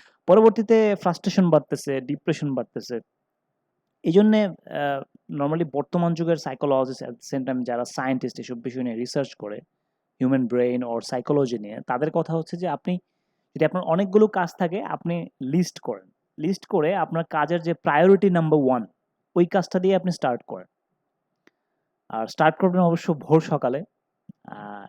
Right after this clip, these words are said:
এটা অবশ্য অন্য আরেকটা টপিক যদিও। আহ, কখন উঠবেন ঘুম থেকে? ঘুম থেকে উঠে যাবেন রাত ধরেন তিনটা, সাড়ে তিনটা, চারটা, চারটার মধ্যে। চারটার মধ্যে ঘুম থেকে উঠে যাবেন, তারপরে আপনি হয়তোবা, উম, নামাজ পড়বেন,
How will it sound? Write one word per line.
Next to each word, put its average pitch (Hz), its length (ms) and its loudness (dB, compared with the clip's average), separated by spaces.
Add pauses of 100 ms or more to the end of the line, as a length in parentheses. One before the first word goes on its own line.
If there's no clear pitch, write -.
এটা - 180 -10
অবশ্য 123 260 -8
অন্য 127 360 -4
আরেকটা 127 300 -2
টপিক 143 320 0
যদিও। 131 400 0 (680)
আহ, 123 180 -8
কখন 165 240 6
উঠবেন 147 360 2 (180)
ঘুম 139 220 -4
থেকে? 135 220 -6
ঘুম 170 180 -4
থেকে 196 280 2
উঠে 175 200 0
যাবেন 165 400 0
রাত 135 380 -4
ধরেন 131 420 -4 (200)
তিনটা, 135 360 -4
সাড়ে 139 240 -4
তিনটা, 120 240 -8
চারটা, 120 440 -10
চারটার 131 320 -10
মধ্যে। 110 320 -18 (720)
চারটার 170 200 2
মধ্যে 196 180 2
ঘুম 175 200 2
থেকে 196 240 2
উঠে 190 220 0
যাবেন, 208 320 -2
তারপরে 196 380 0
আপনি 175 200 0
হয়তোবা, 160 400 2
উম, 135 600 -8 (220)
নামাজ 143 480 0
পড়বেন, 151 400 -2